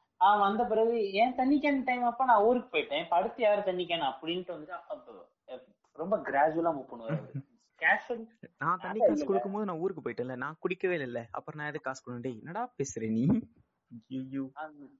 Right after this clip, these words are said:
Speaker 1: அந்த மாதிரி ஒரு, ஒரு வேண்டாம். அஹ், நம்ம எதுவும் சொல்லி அவர் முன்ன மனசை
Speaker 2: So,
Speaker 1: புண்படுத்த வேண்டாம்.
Speaker 2: ஆ, அதான் இந்த, இந்த சிச்சுவேஷன்னால தான் நான் வந்து அது, இது பிளஸ், அ, வீட்ல வந்து ஓடுன ஃபேனும் ஓடல.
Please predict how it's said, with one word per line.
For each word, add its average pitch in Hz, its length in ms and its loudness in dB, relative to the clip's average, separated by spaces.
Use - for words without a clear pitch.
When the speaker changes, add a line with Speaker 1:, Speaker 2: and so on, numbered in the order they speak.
Speaker 1:
அந்த 143 220 -8
மாதிரி 175 320 4
ஒரு, 120 480 0
ஒரு 107 200 -14
வேண்டாம். 151 280 2
அஹ், 123 180 -12
நம்ம 113 200 -14
எதுவும் 131 180 -18
சொல்லி 127 340 -6
அவர் 120 200 -6
முன்ன 123 280 -10
மனசை 123 40 -4
Speaker 2:
So, 131 240 -2
Speaker 1:
புண்படுத்த 147 500 -6
வேண்டாம். 117 280 -8
Speaker 2:
ஆ, 113 260 -4
அதான் 110 280 -6
இந்த, 123 340 -4
இந்த 127 380 0
சிச்சுவேஷன்னால 127 600 -4
தான் 170 300 -10
நான் 127 260 -2
வந்து 120 580 -4
அது, 143 280 -6
இது 135 300 2
பிளஸ், 156 340 -4
அ, 101 400 -10
வீட்ல 170 260 0
வந்து 139 500 -4
ஓடுன 180 400 2
ஃபேனும் 151 320 -8
ஓடல. 117 280 -4